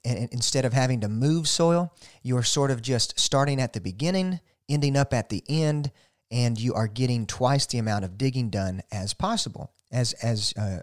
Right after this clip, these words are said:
uh, normal, which is good, okay? So you can,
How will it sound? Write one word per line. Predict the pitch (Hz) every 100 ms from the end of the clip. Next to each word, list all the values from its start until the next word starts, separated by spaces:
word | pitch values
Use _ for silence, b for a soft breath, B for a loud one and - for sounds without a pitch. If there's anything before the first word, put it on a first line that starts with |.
| _ _ _ -
uh, | 87 87
normal, | 123 185 104 - B B B B B B -
which | 185
is | 190
good, | 247 170 - -
okay? | 131 151 147 156
So | - 170 151 147 _ _ _ _
you | - 160 190
can, | - - 247 247 139 123 160